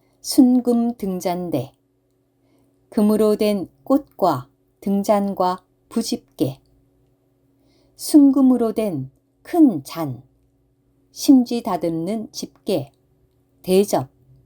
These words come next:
작은 잔, 불똥그릇, 그리고 내전, 곧 지성소의 문들과 성전 외소의 문들에 달 금돌 쩍이었다.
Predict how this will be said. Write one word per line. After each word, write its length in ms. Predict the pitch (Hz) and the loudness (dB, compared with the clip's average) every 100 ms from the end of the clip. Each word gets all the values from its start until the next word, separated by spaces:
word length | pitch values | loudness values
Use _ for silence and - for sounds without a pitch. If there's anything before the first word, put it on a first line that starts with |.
| _ _ _ - | _ _ _ -14
작은 560 | 170 165 160 208 226 | -4 -4 0 0 -2
잔, 380 | 226 185 127 131 - - - - _ _ | -4 -6 -6 -10 -20 -20 -20 -20 _ _
불똥그릇, 840 | - - - 240 240 233 190 131 _ _ _ _ _ _ _ _ _ _ - | -2 -2 2 2 2 0 -4 -4 _ _ _ _ _ _ _ _ _ _ -4
그리고 600 | 220 196 185 226 214 - _ _ | -2 0 0 0 -2 -6 _ _
내전, 760 | 160 190 202 208 170 131 127 - _ _ _ _ - | 0 2 4 2 -2 -4 -6 -16 _ _ _ _ 2
곧 360 | 233 202 - _ _ _ _ _ _ _ _ | 4 4 0 _ _ _ _ _ _ _ _
지성소의 800 | - 202 190 240 240 254 240 240 | -10 -6 0 2 2 2 4 4
문들과 840 | 175 190 208 214 214 202 165 143 - _ _ _ _ | 0 -4 -2 0 -2 0 -2 -2 -12 _ _ _ _
성전 640 | - 269 233 220 226 220 - - | -2 2 2 4 2 2 -2 -8
외소의 640 | 175 190 202 233 220 226 | 2 2 2 -2 -2 -2
문들에 720 | - 180 208 202 202 196 180 180 | -4 -4 -2 -2 -2 0 0 -2
달 320 | 160 160 160 _ _ _ _ | -2 -2 -2 _ _ _ _
금돌 680 | - 202 208 208 220 226 226 | -4 0 0 0 0 0 -2
쩍이었다. 840 | - 240 233 190 135 - 110 - | -4 -4 -2 -4 -6 -12 -14 -14